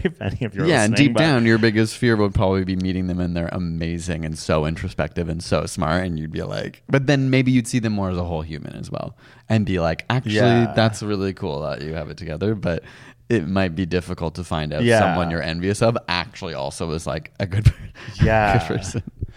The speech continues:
Speaker 1: And there's something definitely about, like, uh,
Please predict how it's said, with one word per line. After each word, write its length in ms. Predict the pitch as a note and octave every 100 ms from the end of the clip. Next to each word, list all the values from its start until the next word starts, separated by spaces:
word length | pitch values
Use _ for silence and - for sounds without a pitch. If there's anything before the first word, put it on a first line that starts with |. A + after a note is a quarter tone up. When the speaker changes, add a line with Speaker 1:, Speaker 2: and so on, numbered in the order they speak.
| - - -
Speaker 1:
And 160 | D3 D3
there's 180 | D3 C#3
something 720 | - B2 A#2+ C3+ C3+ C3 A2
definitely 600 | A2 G#2 - A2 G#2+ G#2
about, 840 | G#2 F#2+ - G2 F#2+ F#2+ F#2+ F2 -
like, 400 | G#2+ F#2 F2 E2 - - - - _ -
uh, 500 | F#2+ F2+ E2+ E2